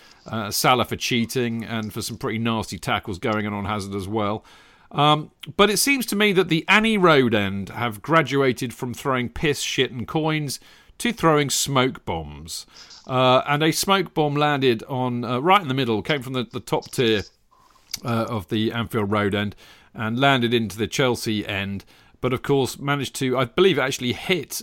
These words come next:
uh, a, a young lad, a nine-year-old lad. Uh, I'm, I'm also told that maybe, I mean, I, you know, I haven't, wasn't there, so I can't, you know, verify this. But apparently, c-, a coat was caught alight by it or something. But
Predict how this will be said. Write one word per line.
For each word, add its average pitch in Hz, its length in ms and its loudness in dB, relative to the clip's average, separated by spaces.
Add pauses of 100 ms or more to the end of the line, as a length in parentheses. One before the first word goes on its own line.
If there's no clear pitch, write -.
(120)
uh, 107 500 -2
a, 117 40 -6
a - 20 -2
young 120 320 0
lad, 117 320 2
a 104 40 -4
nine-year-old 113 600 0
lad. 101 380 0 (520)
Uh, 113 640 0
I'm, 131 220 -4
I'm 135 80 -4
also 135 300 -2
told 107 260 -2
that 110 80 -4
maybe, 113 540 -2
I 123 60 -6
mean, 127 140 -2
I, 127 120 -2
you 135 100 -4
know, 90 220 -6
I 107 100 -2
haven't, 107 280 -6
wasn't 104 280 -6
there, 95 180 -2
so 104 140 -6
I 101 40 -6
can't, 101 360 -8 (160)
you 101 100 -10
know, 95 140 -10
verify 101 560 0
this. 92 220 -12
But 92 160 -12
apparently, 95 400 -10 (120)
c-, - 140 -10
a 98 80 -8
coat 101 320 -8
was 92 140 -12
caught 87 320 -8
alight 92 260 -8
by 90 200 -6
it 82 60 -10
or 87 140 -12
something. 90 280 -12
But 110 180 -6